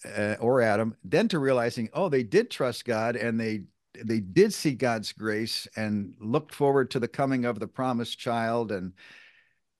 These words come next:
so there, there's a real difference if you understand the, the eleven Hebrew words of Genesis three sixteen,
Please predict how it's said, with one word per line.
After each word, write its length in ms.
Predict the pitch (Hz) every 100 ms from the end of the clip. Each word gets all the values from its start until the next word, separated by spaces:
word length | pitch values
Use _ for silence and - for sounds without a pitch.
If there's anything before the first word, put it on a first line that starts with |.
| _ _ _ _ _ _
so 300 | - - 143
there, 340 | 135 240 247 -
there's 360 | 113 156 208
a 80 | 151
real 220 | 143 269
difference 460 | 190 175 - 123 -
if 140 | 110
you 100 | 113 117
understand 600 | 139 127 - 120 120 107
the, 240 | 98 95 95
the 240 | 98 90 - - 98
eleven 380 | 101 104 139 139
Hebrew 340 | 120 135 117 110
words 300 | 113 110 98
of 80 |
Genesis 480 | 82 101 101 - 90
three 180 | - 92
sixteen, 680 | - - - - 139 139